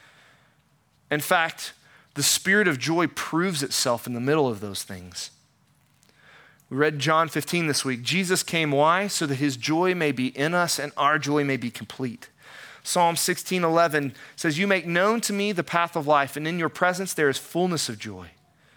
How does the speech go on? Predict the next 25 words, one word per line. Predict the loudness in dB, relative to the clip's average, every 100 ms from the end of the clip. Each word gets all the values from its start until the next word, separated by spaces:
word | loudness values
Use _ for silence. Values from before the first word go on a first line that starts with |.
| _ _ _ _
Fullness | -6 2 4 4 0
of | -2
joy, | -4 -2
and | 0
at | 0 0
your | 0
right | 2 2 2
hand | 0 0
are | -2
pleasures | 2 2 2 0 -4
forevermore. | -4 0 0 0 -4 -6 -10 -16 -20 -20 -12
So | -2 2
in | 4
the | 2
fruit | 2 2
of | 4
the |
Spirit, | 2 2 2
we | 2
see | 0 -2
perfect | -4 -2 2 2 0 0
love | 4 4 2 -2 -16 -18 -8
and | -8
complete | -6 -6 -8 -8
joy. | -10 -14